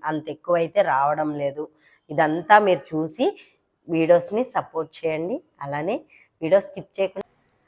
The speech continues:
మన ఛానల్ ద్వారా మూడు వందల అరవై ఐదు రోజులు సేవలు అందిద్దామండి. పెళ్లి రోజైనా, పుట్టినరోజైనా,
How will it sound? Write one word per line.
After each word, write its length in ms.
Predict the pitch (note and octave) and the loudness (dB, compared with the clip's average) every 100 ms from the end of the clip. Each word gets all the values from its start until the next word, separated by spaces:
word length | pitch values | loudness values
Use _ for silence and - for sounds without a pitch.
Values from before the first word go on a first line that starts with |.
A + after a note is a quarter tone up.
| _ _ _ - | _ _ _ 4
మన 180 | A#3 A#3 | 6 6
ఛానల్ 500 | A#3 G#3 G3 G3+ G#3 | 6 6 8 6 6
ద్వారా 400 | G#3 G3 G#3 C4+ | 8 10 10 6
మూడు 320 | A#3+ F#3+ G3+ | 4 -2 4
వందల 320 | G3+ G3 G3 | 4 4 4
అరవై 260 | F#3 F3+ F#3+ | 4 4 2
ఐదు 260 | F#3+ F#3 | 2 0
రోజులు 360 | F#3 F3+ G3 B3 | -8 -10 -8 -8
సేవలు 400 | - F3+ E3 E3+ | -4 0 2 2
అందిద్దామండి. 880 | E3 E3 D#3+ E3 D3+ D3+ D#3+ - A3 - _ _ | 0 -4 -6 0 0 0 -4 -6 -6 -14 _ _
పెళ్లి 220 | F#3 F#3 F3+ | 0 4 6
రోజైనా, 640 | F3 E3 E3+ D#3+ D#3+ D#3+ | 6 6 4 2 0 -4
పుట్టినరోజైనా, 1160 | - F#3 - F3 F3 E3+ E3+ D#3+ D#3+ D#3 D#3 | -4 -12 -4 -2 0 0 0 -4 -2 -2 -4